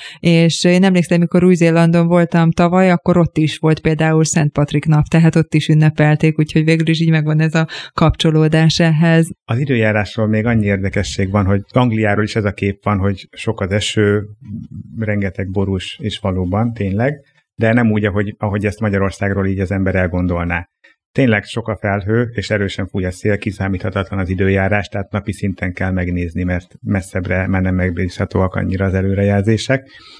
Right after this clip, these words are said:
Speaker 2: De az eső, amikor van, akkor az gyakran öt perc esőt jelent, és aztán, vagy negyed órát, és aztán elmúlik. Nagy, ritkák kifejezetten a hosszú,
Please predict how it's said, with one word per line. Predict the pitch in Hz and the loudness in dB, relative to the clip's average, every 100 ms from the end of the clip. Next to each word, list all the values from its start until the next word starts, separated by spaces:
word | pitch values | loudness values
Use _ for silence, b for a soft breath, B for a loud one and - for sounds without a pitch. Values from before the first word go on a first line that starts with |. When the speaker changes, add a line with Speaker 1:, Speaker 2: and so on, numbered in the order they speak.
| B _ | B _
Speaker 2:
De | - 117 113 113 | -4 0 0 0
az | 117 117 | -2 -2
eső, | 117 - | -2 -2
amikor | 120 110 - 104 | 0 -2 -4 -6
van, | 98 120 151 - _ _ _ | -2 0 0 -4 _ _ _
akkor | 117 117 - 117 | -6 -4 -2 0
az | 117 | 2
gyakran | 120 104 - 110 117 | 0 -2 -2 -2 -2
öt | 107 107 - | -4 -6 -4
perc | 104 98 - | -4 -4 -6
esőt | 92 95 90 | -8 -6 -8
jelent, | - 90 90 110 | -8 -6 -6 -8
és | - - - | -14 -14 -14
aztán, | - 95 95 | -8 -4 -4
vagy | 87 | -4
negyed | 85 90 90 | -4 -2 -2
órát, | 87 90 92 107 - | -2 -2 -2 -4 -8
és | 98 | -10
aztán | 98 - 101 | -10 -8 -4
elmúlik. | 98 90 87 90 | -2 -4 -4 -4
Nagy, | 98 110 | -4 -2
ritkák | 113 120 - 92 | -2 -2 -4 -6
kifejezetten | - 104 - 95 95 - 95 | -6 -8 -6 -6 -6 -8 -6
a | 92 92 | -4 -2
hosszú, | 92 101 90 - 95 | -2 -4 -4 -4 -4